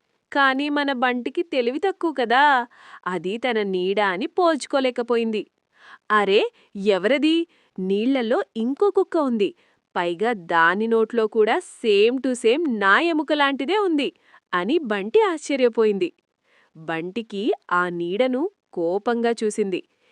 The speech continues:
నీడ కూడా బంటిని కోపంగా చూసింది. బంటికి అసూయ పుట్టింది. "వాడి నోట్లో ఉన్న ఎముక నా ఎముక కంటే కొంచెం పెద్దగా, ఇంకాస్త రుచిగా ఉన్నట్లుందే.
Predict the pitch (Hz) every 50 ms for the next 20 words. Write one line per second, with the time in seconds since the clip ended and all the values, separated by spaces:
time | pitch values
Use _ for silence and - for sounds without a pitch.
0 | _ _ - 196 185 185 190 202 214 233 254 269 - 262 247 240 269 359 381 247
1 | 202 196 202 214 202 202 202 254 392 - - 427 392 370 - 294 269 254 240 233
2 | - 226 208 - - 196 180 170 131 - _ _ _ _ _ _ _ _ _ _
3 | 180 170 185 180 175 175 196 190 247 226 - 277 302 294 247 214 226 - - 302
4 | 349 392 370 - 311 247 - 277 254 240 220 - - _ _ _ _ _ _ _
5 | _ _ _ - 170 165 180 175 175 180 190 202 214 233 233 226 220 220 220 214
6 | 247 240 233 240 240 233 226 220 220 214 202 202 214 220 - 262 269 302 403 427
7 | _ - _ _ - 208 208 208 196 190 196 214 240 247 240 233 233 226 247 226
8 | 240 226 220 226 - 285 339 - - - 240 226 233 240 - 262 240 226 202 -
9 | 185 170 156 156 160 180 180 214 269 370 370 - - - - _ - 285 302 311
10 | 330 320 - 277 233 226 269 - - 381 330 226 196 190 190 185 - 277 247 381
11 | 427 440 403 370 320 302 294 - 240 226 214 208 196 202 208 233 277 285